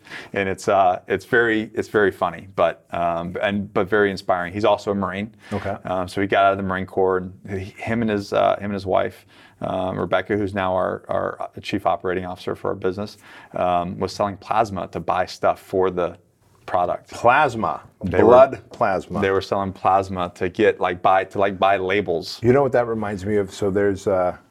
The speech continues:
Speaker 2: th-, there's this little parable I heard. They say there's a difference between being involved in something and then being committed to something.
Speaker 1: Yeah.
Speaker 2: And then the example that was given was on a plate of ham and eggs,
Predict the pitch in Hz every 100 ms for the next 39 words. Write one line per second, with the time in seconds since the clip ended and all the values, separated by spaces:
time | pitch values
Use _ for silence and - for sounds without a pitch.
0 | _ _ _ 117 101 107 104 95 92 -
1 | - - _ _ 117 117 87 _ _ _
2 | - 104 101 85 85 85 82 85 - _
3 | - - _ 101 - 101 98 95 127 123
4 | 117 101 98 - 104 98 87 98 98 95
5 | 90 82 92 98 113 95 - 113 107 -
6 | 110 123 123 107 95 95 98 - 95 92
7 | 90 - 80 - 82 - 95 - - -
8 | - - 113 104 98 101 101 110 - _
9 | _ 98 107 113 98 104 101 87 87 -
10 | 98 95 87 87 87 - _ - - -
11 | - 104 101 92 - 117 120 135 - 101
12 | 95 90 - _ _ _ - _ _ _
13 | - 120 113 92 90 123 113 -